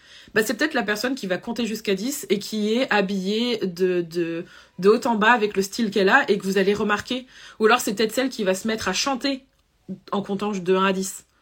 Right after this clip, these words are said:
Ou c'est peut-être celle qui va, euh, je sais pas, se mettre à danser, j'en sais rien, mais qui va faire quelque chose, pas pour faire le show, pas pour faire, euh, « Regardez-moi, je suis différente »,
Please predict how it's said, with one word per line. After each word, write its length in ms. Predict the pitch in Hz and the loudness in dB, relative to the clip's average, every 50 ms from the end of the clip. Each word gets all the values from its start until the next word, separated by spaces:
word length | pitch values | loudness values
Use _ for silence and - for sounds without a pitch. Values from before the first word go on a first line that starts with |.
| _ _ _ _ _ _ _ _ _ _ _ - | _ _ _ _ _ _ _ _ _ _ _ -4
Ou 40 | |
c'est 140 | 202 196 220 | 0 0 0
peut-être 180 | 202 - 240 226 | 2 2 0 0
celle 260 | - - 269 285 277 | 2 2 2 2 2
qui 180 | - - 233 214 | 0 -4 -4 0
va, 360 | 190 208 220 240 254 254 214 | 0 2 4 4 4 4 4
euh, 140 | 180 170 180 185 - - - - - - - - _ _ _ - | 2 0 -2 -4 -8 -20 -20 -18 -18 -18 -18 -20 _ _ _ -6
je 100 | 180 190 | -4 -4
sais 180 | 190 - 220 | 2 2 2
pas, 140 | 202 226 240 | 4 4 2
se 120 | 240 - 226 | 2 2 -2
mettre 200 | 202 196 - 196 | -2 0 0 -4
à 60 | 185 | -4
danser, 420 | 180 180 254 254 254 247 - 294 262 | 2 2 0 0 2 -2 -2 -2 -2
j'en 100 | 233 220 | -2 -4
sais 100 | - 233 | -2 -2
rien, 160 | 240 262 277 | 0 0 2
mais 120 | 247 202 | 0 0
qui 120 | 196 - 240 | -2 -2 0
va 140 | 233 240 | 0 0
faire 200 | 190 - 269 277 | 0 2 0 0
quelque 280 | 269 - 226 220 - 226 | 2 0 -2 0 -2 -4
chose, 280 | 196 - 285 254 - - _ | -2 -2 -2 -2 -4 -8 _
pas 140 | - 339 311 | 2 2 2
pour 180 | 320 302 - - | 2 -4 -8 -4
faire 200 | - 202 185 208 | -2 0 2 2
le 120 | 208 233 | 2 2
show, 400 | 226 - - - 302 277 254 - _ _ _ _ _ _ _ | 0 -2 0 0 0 0 -2 -6 _ _ _ _ _ _ _
pas 160 | - 247 247 | 4 4 4
pour 160 | 247 254 220 - | 4 -2 -10 -6
faire, 260 | - 226 226 214 208 | -4 -4 -2 0 0
euh, « 200 | 190 180 180 190 190 - _ | 0 0 0 -4 -6 -12 _
Regardez-moi, 640 | _ - 226 202 226 226 226 220 233 233 226 233 240 | _ -2 2 2 4 2 4 4 4 4 4 4 4
je 80 | 220 202 | 2 0
suis 180 | 190 - 208 | -2 -2 -4
différente », 500 | 190 196 196 - 240 254 277 277 - - | -4 -4 -2 -2 -2 -2 -2 -4 -4 -8